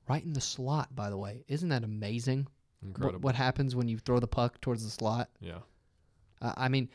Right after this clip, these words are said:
Speaker 1: and that's what it's gonna take to get past Bishop. Bishop's hot, Peck's hot. They both are posting great numbers for the playoffs so far. It's gonna be a defensive battle. So you need to be able to win those battles and those puck battles in front of the net. Get down and dirty, get some of
Speaker 2: Somebody's,
Speaker 1: those.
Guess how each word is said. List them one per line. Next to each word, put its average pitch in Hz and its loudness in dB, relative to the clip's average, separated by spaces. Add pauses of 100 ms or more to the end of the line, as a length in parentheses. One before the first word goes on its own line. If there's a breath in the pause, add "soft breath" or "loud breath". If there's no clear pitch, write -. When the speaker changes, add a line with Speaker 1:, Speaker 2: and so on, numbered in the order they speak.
(240 loud breath)
Speaker 1:
and 151 2
that's 180 0
what 240 4
it's 196 0
gonna 170 2
take 185 0
to 127 -4
get 127 0
past 120 0
Bishop. 117 -2
Bishop's 127 0
hot, 160 2 (320 soft breath)
Peck's 131 0
hot. - -6
They 123 4
both 131 2 (200)
are 123 -4
posting 120 0
great 120 0
numbers 107 -2 (320 soft breath)
for - -6
the 120 2
playoffs 107 2
so 104 -4
far. 104 -4 (640 soft breath)
It's 131 2
gonna 127 4
be 123 6
a 120 6
defensive 117 0
battle. 180 0
So - 2
you 117 2
need 185 0
to 160 2
be 147 4
able 147 4
to 131 6
win 123 4
those 143 2
battles 127 2
and 123 -4
those 117 -4
puck - 0
battles 113 -2
in 107 -8
front 120 -2
of 120 -2
the - -
net. 120 -10
Get 131 0
down 143 2
and 139 -2
dirty, 123 0
get 120 -2
some 131 2
of 123 2
Speaker 2:
Somebody's, 104 0
Speaker 1:
those. 113 -8